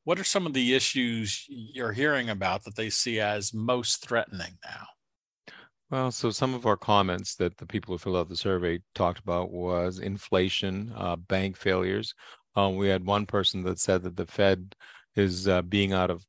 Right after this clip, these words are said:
Speaker 2: touch as they continually try and, uh, you know, uh, increase the rates, uh, which makes the economic risks, um, resource scarcity, especially qualified labor.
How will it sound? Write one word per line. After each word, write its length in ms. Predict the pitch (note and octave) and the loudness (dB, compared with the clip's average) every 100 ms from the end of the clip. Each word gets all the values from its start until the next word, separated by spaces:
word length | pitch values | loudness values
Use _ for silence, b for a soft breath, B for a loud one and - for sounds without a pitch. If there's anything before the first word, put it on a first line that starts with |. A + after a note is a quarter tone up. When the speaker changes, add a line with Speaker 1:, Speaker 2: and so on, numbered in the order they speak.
| - | -8
Speaker 2:
touch 400 | - G#2+ G2+ - | 2 2 2 -2
as 140 | F2 | -2
they 140 | F#2+ F2+ | -2 -2
continually 720 | G#2 F2+ G2+ F#2+ F2+ F#2 F2+ | -2 -4 -4 -2 -2 -4 -8
try 340 | - - F#2+ F#2 | -12 -2 0 0
and, 340 | F#2 F#2 F#2+ | -2 -6 -10
uh, 60 | G2+ | -10
you 140 | G2 F#2 | -6 -6
know, 320 | F2+ F#2 G2+ - | -6 -8 -12 -10
uh, 240 | F2+ F2+ - | -8 -8 -4
increase 440 | A2 G2 G2+ F2+ | -2 -2 -2 -4
the 140 | - E2+ | -4 -2
rates, 480 | E2+ F#2+ C3+ - B B B _ - | 0 0 0 -4 B B B _ -2
uh, 160 | F2+ | 0
which 480 | F2+ F#2 F2+ - - _ _ _ | 0 -2 -2 -2 -2 _ _ _
makes 400 | F#2+ F#2 - - | 0 0 0 -4
the 140 | - E2+ - | -2 -2 -2
economic 640 | F#2 - F#2 F#2 F#2+ G2 | -4 -4 -2 -2 -2 -6
risks, 380 | F#2+ G#2+ - - - | -4 -4 -4 -8 -8
um, 340 | F#2 F2+ F2+ G2 B B B - | -4 -4 -4 -10 B B B -6
resource 460 | F#2+ G2 G2 F#2+ | -2 0 0 0
scarcity, 580 | - - F2+ F#2 - C3+ | -2 2 2 2 -2 -4
especially 580 | B2+ - - F2+ - F#2+ | -6 -2 0 0 0 -4
qualified 540 | - F2+ E2+ - E2+ | 0 0 0 -2 -2
labor. 400 | F2 E2+ F2+ C#3+ | -2 -4 -4 -8